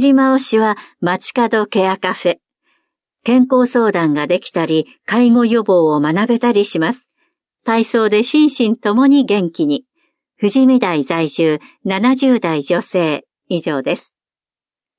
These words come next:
今、練馬区が盛り上がっています。今年を彩る三大プロジェクト。練馬推し二千二十三。春。名誉区民牧野富太郎博士をモデルにした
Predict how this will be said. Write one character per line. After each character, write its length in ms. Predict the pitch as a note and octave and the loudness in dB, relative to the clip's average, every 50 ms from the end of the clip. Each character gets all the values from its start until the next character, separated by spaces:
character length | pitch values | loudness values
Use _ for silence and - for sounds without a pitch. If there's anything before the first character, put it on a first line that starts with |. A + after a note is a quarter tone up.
| _ _ _ _ _ _ _ _ _ _ _ - | _ _ _ _ _ _ _ _ _ _ _ 0
今、 360 | A#3+ C4 C4 B3+ A3+ G3+ F3 - - - _ _ - | 2 4 4 4 2 0 -2 -6 -14 -20 _ _ -6
練 280 | F3 F#3 G#3 A3+ D4 | -2 0 2 2 2
馬 160 | D4+ F4 F4 | 2 2 0
区 120 | F4 D4+ B3+ | 0 0 0
が 160 | A3+ G3+ F3+ | 0 0 0
盛 220 | E3 F3 F#3+ A3+ | -2 0 2 2
り 80 | B3+ C#4+ | 4 4
上 80 | C#4 C4 | 4 4
が 80 | B3 B3+ | 2 2
っ 40 | |
て 180 | B3+ - - E3 | 0 -2 -2 0
い 80 | D#3 C#3+ | 0 0
ま 120 | D3+ G3 | -2 -2
す。 180 | B3+ - - _ _ _ _ _ _ _ _ _ _ _ _ _ _ _ - | -6 -10 -20 _ _ _ _ _ _ _ _ _ _ _ _ _ _ _ -8
今 140 | - G3 - | -6 -4 -2
年 300 | C#4 C4 - - C4+ B3+ | -2 -2 0 0 2 2
を 100 | A#3+ A#3 | 2 2
彩 360 | G#3 G#3+ A3+ A3 A3 G#3+ G3 F3+ | 2 0 0 0 0 0 2 2
る 60 | F3+ - | 0 0
三 300 | - G#3+ A3+ B3+ C4 B3+ | 0 0 2 4 4 4
大 200 | B3+ B3+ A#3+ A#3+ | 4 2 0 0
プ 120 | - A#3 | 0 -2
ロ 100 | A3 G#3+ | -2 0
ジ 120 | G#3+ F#3+ | 0 -2
ェ 60 | F#3 F3+ | -2 -4
ク 120 | - - | -4 -8
ト。 200 | - D#3+ D3+ - _ _ _ _ _ _ _ _ _ _ _ _ _ _ _ - | -8 -8 -8 -8 _ _ _ _ _ _ _ _ _ _ _ _ _ _ _ -4
練 320 | F#3 F#3+ G3 G3 C4+ D4+ | -2 0 2 2 4 4
馬 200 | D4 D4+ D4 C#4+ | 4 4 2 2
推 160 | C4+ B3+ A#3+ | 0 -2 -2
し 360 | B3 - - A3+ G#3+ G#3 - - - | -2 -2 -2 0 0 -2 -2 -4 -2
二 160 | G3 G#3+ A#3+ | -2 -2 -2
千 320 | - E4 E4 D#4 A#3 F3 | -2 0 0 0 0 2
二 140 | E3+ G#3+ A#3+ | 2 0 0
十 260 | A#3+ - E3+ D3 C#3+ | 0 0 -2 -2 -2
三。 380 | - - - F#3+ F3 D#3 B3 - _ _ _ _ _ _ _ _ _ _ _ _ _ _ _ _ _ | -6 -8 -6 -4 -4 -4 -6 -8 _ _ _ _ _ _ _ _ _ _ _ _ _ _ _ _ _
春。 360 | - - G#3+ B3+ A#3+ - - _ _ _ _ _ _ _ _ _ _ _ _ _ - | -6 -4 -2 -2 -2 -4 -6 _ _ _ _ _ _ _ _ _ _ _ _ _ -4
名 280 | F3+ A3 C#4+ D#4 D#4 | 0 2 4 4 4
誉 100 | D#4+ D#4+ | 4 2
区 160 | - D#4+ D4+ C4+ | 2 2 2 4
民 240 | B3 G#3+ F#3 E3 - - | 4 2 0 -4 -4 -4
牧 280 | G3+ A#3+ D4+ D4 C4+ A#3 | -2 -2 -2 0 0 0
野 160 | A3 G3 - | 0 0 -2
富 200 | - G3 A3+ C4+ | -2 0 0 0
太 160 | C4 C4 A#3+ | 0 0 0
郎 200 | G#3+ G3 F3+ F3 | 0 0 -2 -2
博 260 | F3 G3 G3 - F3+ | -4 -6 -6 -6 -8
士 180 | - - E3+ D#3 | -6 -4 -2 -2
を 140 | D3+ D3+ D3+ | 0 -2 -2
モ 100 | F#3 G3+ | -2 0
デ 140 | F#3+ F3 | 0 0
ル 100 | D#3+ D#3+ | 0 0
に 140 | D3 D3+ E3+ | 0 0 0
し 120 | E3 - - | -2 -4 -6
た 200 | - D#3 D#3 | -4 -6 -6